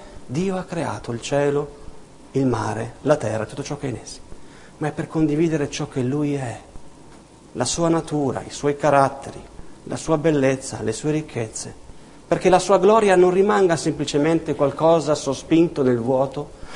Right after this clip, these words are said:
ma perché tutte le sue creature, e in modo particolare l'uomo,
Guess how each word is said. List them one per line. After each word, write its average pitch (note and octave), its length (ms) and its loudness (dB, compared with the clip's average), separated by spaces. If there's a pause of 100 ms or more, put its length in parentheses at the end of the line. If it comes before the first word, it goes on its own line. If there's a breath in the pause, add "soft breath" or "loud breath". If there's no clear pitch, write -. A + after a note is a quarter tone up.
(120)
ma E3 140 2
perché E3+ 340 0
tutte B3 360 4
le F#3 100 6
sue F3 260 2
creature, F3 920 0
e C3 80 0
in C3 40 6
modo D3 220 4
particolare D3+ 480 0
l'uomo, D#3 420 2